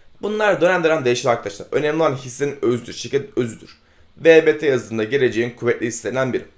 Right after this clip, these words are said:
Kafein evet çarpanlar daha iyi gözüküyor ama. Bin T L'miz arkadaşlar ne olurdu?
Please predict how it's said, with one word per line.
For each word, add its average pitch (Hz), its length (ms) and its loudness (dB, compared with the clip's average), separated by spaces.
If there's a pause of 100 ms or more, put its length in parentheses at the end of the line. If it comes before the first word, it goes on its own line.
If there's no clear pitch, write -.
(640)
Kafein 131 360 -4
evet 98 240 -4
çarpanlar 110 440 -2
daha 107 160 2
iyi 107 80 -2
gözüküyor 101 380 -6
ama. - 100 -18 (880)
Bin 202 260 -6
T 165 200 6
L'miz 131 200 0
arkadaşlar 127 720 2
ne 131 40 2
olurdu? 104 480 0